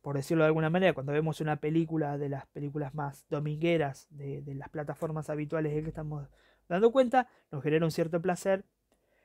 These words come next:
que nos confirma, eh, una especie de sentido común. Pero cuando una película es sublime, en el campo estético, eh, nos,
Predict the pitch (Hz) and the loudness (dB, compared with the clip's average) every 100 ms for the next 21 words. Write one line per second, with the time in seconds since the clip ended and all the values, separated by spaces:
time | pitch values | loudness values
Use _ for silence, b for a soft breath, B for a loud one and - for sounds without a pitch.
0 | _ _ _ _ 151 156 165 165 151 143 | _ _ _ _ 0 4 4 4 2 2
1 | 143 - - - - 165 160 233 208 151 | 0 -6 -14 -12 2 2 4 8 8 8
2 | 131 _ _ - 170 165 165 160 170 165 | 0 _ _ -14 -10 -8 -8 -10 -8 -6
3 | 156 147 - 165 170 151 - 151 165 151 | -6 -8 -6 -4 0 0 0 -2 2 2
4 | 147 143 139 139 _ _ b b b b | 0 -4 -4 -8 _ _ b b b b
5 | b b b b - 175 170 180 165 175 | b b b b 6 8 8 6 0 4
6 | 247 226 226 226 208 202 190 233 214 180 | 2 2 2 2 2 0 2 2 2 2
7 | 202 - _ _ _ _ _ _ - 143 | -2 -6 _ _ _ _ _ _ -12 -8
8 | 139 151 165 156 - 190 165 147 160 180 | -6 -6 -4 -4 -2 -2 -2 -4 -2 -4
9 | _ _ _ _ _ - 156 147 - _ | _ _ _ _ _ -8 -4 -4 -6 _
10 | _ _ _ _ _ - 165 165 | _ _ _ _ _ -8 -2 -2